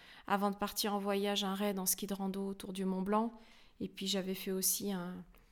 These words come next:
un trail assez important. Mais là, c'est en famille. C'est quelque chose de complètement nouveau.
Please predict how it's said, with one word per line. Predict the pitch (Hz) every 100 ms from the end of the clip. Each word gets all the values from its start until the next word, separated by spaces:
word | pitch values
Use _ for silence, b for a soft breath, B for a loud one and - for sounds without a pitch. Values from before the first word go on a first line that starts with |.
| B B B -
un | 196
trail | 196 220 208 196
assez | 175 156 185 -
important. | 196 196 190 - 220 285 - b b b b b b b _
Mais | 190 208 214 208 208 202 202 196
là, | 196 254
c'est | 269 - 175
en | 175
famille. | - 262 285 294 254 196 - _ _ _
C'est | - - 196
quelque | 180 -
chose | - 233
de | 220 175 -
complètement | 190 180 185 - 208
nouveau. | 220 247 247 247